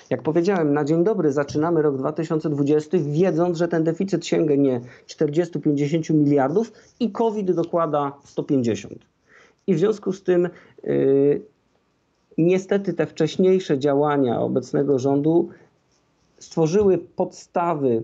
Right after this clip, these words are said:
problemu, a covid d-, dołożył, że tak powiem, do pieca, mówiąc tak zupełnie kolokwialnie. No, po-, pogorszył sprawę radykalnie. Także niestety te obietnice były bez pokrycia, no bo trudno sobie wyobrażać, że dysponujemy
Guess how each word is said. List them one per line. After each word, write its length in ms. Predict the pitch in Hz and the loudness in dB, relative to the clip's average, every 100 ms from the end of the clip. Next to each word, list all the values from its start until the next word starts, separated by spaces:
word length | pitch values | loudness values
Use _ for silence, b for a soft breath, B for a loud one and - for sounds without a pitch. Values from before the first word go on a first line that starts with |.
| - | -2
problemu, 680 | 139 127 180 185 151 160 175 _ _ | -2 0 0 2 0 0 -4 _ _
a 100 | 147 | -8
covid 380 | - 156 151 139 | -4 -2 -4 -4
d-, 280 | 135 147 113 | -4 -4 -2
dołożył, 760 | 139 135 131 117 113 113 113 | 0 2 2 2 0 0 0
że 80 | 110 | -2
tak 140 | 107 | -4
powiem, 640 | - 117 117 113 117 117 117 B B B - - - | -4 -2 0 0 2 0 -2 B B B -20 -18 -16
do 400 | - - 131 131 | -12 -6 -4 -2
pieca, 400 | 147 131 - 101 | 0 0 -2 -2
mówiąc 300 | 104 110 104 | -2 -2 -2
tak 120 | 110 | -4
zupełnie 400 | 117 131 127 120 | -2 0 0 0
kolokwialnie. 640 | 120 117 117 117 107 107 | 0 0 0 0 0 0
No, 120 | 120 | 0
po-, 160 | 127 156 | -2 -6
pogorszył 440 | 160 156 185 185 | -4 -2 -2 -2
sprawę 380 | 170 175 156 147 | -4 -2 0 2
radykalnie. 680 | 143 139 139 135 117 104 101 B B B | 2 0 -2 -2 -2 -4 -6 B B B
Także 260 | - 143 160 | -8 -4 -2
niestety 440 | 165 160 185 190 | -2 -2 -6 -4
te 180 | 170 165 | 0 2
obietnice 640 | 160 156 156 170 170 160 156 B | 2 0 0 0 2 0 -2 B
były 320 | - 165 190 185 | -6 0 2 2
bez 200 | 185 - | 0 -2
pokrycia, 480 | 165 180 175 143 | -4 -2 -2 0
no 100 | 123 | -2
bo 100 | 131 | -2
trudno 400 | - 160 170 160 | -2 0 2 2
sobie 240 | 151 151 156 | 0 0 0
wyobrażać, 600 | 151 147 160 156 151 147 | 0 0 0 0 -2 -2
że 320 | 139 143 143 139 | 0 2 2 0
dysponujemy 920 | 139 156 - 165 156 160 170 160 156 | -2 -2 0 2 4 4 2 2 2